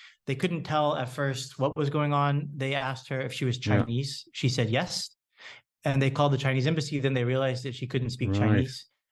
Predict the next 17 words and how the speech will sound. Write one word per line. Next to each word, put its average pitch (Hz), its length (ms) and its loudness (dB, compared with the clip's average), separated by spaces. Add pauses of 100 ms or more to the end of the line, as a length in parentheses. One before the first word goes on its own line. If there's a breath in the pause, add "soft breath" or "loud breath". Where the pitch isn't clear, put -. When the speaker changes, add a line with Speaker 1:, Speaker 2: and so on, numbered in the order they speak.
(120)
Speaker 1:
Eventually, 165 520 4
they 139 180 4
were 135 100 4
able 139 240 4
to 131 180 -6
use 123 420 0
some 139 180 0
kind 135 200 0
of 117 80 -2
an 123 60 2
app. 120 260 -4
I 123 60 -4
think 117 220 -4
it 131 40 -2
was, 113 160 -2
like, 110 340 -4
Google 113 460 2